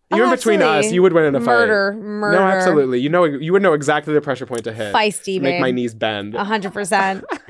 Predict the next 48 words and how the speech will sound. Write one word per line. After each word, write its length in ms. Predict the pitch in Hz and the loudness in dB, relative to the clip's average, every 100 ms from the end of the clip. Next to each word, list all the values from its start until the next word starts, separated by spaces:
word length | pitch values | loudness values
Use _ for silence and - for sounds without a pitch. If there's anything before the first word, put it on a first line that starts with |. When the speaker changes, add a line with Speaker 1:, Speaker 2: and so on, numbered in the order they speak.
| - - - - - | -18 -16 -18 -8 0
Speaker 2:
Um, 260 | 302 302 | 2 2
if 160 | 277 254 | 0 -2
you 80 | 285 | 0
could 140 | 415 | 0
go 100 | 330 | 2
back 240 | 269 262 - | 2 0 0
in 80 | |
time 240 | 254 262 247 | -4 -4 -4
and 80 | 240 | -4
give 100 | 220 | -6
your 100 | 220 | -4
high 100 | 220 | -4
school 220 | - 214 | -6 -8
self 260 | 202 202 214 | -6 -6 -6
any 220 | 202 196 | -8 -8
advice, 280 | 185 208 - | -8 -8 -10
what 60 | - | -12
would 100 | 185 | -12
it 100 | 175 | -10
be? 340 | 214 185 190 _ _ _ _ _ _ _ _ _ _ _ _ _ _ _ _ - | -10 -10 -12 _ _ _ _ _ _ _ _ _ _ _ _ _ _ _ _ -4
Speaker 1:
Don't 240 | 110 120 | -2 -2
say 180 | - 143 | -2 -2
yes 240 | 135 120 - | 0 -2 -4
to 100 | 135 | -4
Audrey. 580 | 110 107 117 104 101 107 - | -2 -4 -4 -4 -4 -8 -2
Going 180 | 143 135 | -2 0
to 60 | 151 | -2
turnabout. 440 | 160 156 143 - | 0 2 2 2
No, 140 | 370 | 2
I'm 160 | 135 - | 2 2
kidding. 1500 | - 359 339 - 330 - 320 - 320 - - - 220 - - | 0 0 0 -2 -2 -2 -4 -2 -4 -2 -4 -2 -4 -4 -2
<laughs> 0 | |
I 100 | 165 | 0
wouldn't 260 | 175 190 190 | 2 0 0
change 260 | 190 170 147 | 0 0 0
a 40 | |
thing. 440 | - 131 113 104 - | -2 -2 -2 -2 -6
I 80 | 139 | -4
mean, 140 | 151 | 0
the 100 | 139 | 0
advice 380 | 127 120 147 185 | 0 -2 -4 -4
I'd 140 | 151 | -4
give 160 | 135 147 | -4 -2
myself, 500 | 123 - 101 95 _ - - - - - _ _ _ _ _ _ - | -4 -2 -4 -4 _ -20 -20 -20 -20 -20 _ _ _ _ _ _ -10
I 80 | 143 | -10
think, 480 | - 151 151 - 139 | -2 0 0 -4 -6
yeah, 100 | 147 | -2
don't, 400 | 143 139 156 | 0 2 0